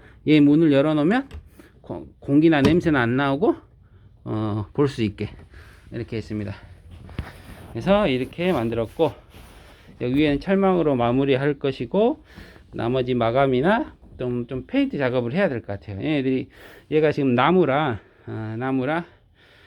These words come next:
어, 얘네들이, 어, 떤 물을 엎은다거나 그랬을 때 나무가 썩을 수가 있기 때문에 페인트 작업하고 바닥을 좀, 음, 작업을 해야 될 것 같아요. 그래서 얘는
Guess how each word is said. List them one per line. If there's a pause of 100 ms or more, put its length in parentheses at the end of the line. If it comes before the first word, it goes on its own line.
(260)
어,
얘네들이, (380)
어,
떤
물을
엎은다거나
그랬을
때
나무가
썩을
수가
있기
때문에 (400)
페인트
작업하고 (340)
바닥을
좀, (160)
음, (320)
작업을
해야
될
것
같아요. (960)
그래서 (360)
얘는